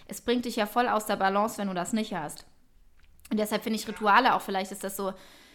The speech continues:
nur will ich einfach uns nur challengen, ist so auch so ein schwieriges Wort, weil einerseits hat man die, aber gleichzeitig ist vor allen Dingen das sehr dominierende Ritual immer so dieses,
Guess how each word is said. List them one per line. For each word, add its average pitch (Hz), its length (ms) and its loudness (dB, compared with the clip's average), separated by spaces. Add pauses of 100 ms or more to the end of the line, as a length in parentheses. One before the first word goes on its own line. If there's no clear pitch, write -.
(120)
nur 202 240 -4
will 214 80 0
ich 214 140 -2
einfach 220 220 -2
uns 196 180 -6
nur 190 100 -6
challengen, 220 460 0
ist 202 120 -8
so 190 80 -2
auch 185 120 0
so 190 100 -6
ein 185 140 -8
schwieriges 214 580 -4
Wort, 214 240 2
weil 196 80 -2
einerseits 196 440 -2
hat 214 160 -4
man 233 160 0
die, 247 140 0
aber 202 140 0
gleichzeitig 202 580 -2
ist - 120 -12
vor - 120 -4
allen 196 140 0
Dingen 214 140 -2
das 185 200 -6
sehr 190 180 -2
dominierende 190 760 2
Ritual 180 500 0
immer 196 240 -2
so 190 60 -6
dieses, 185 400 -6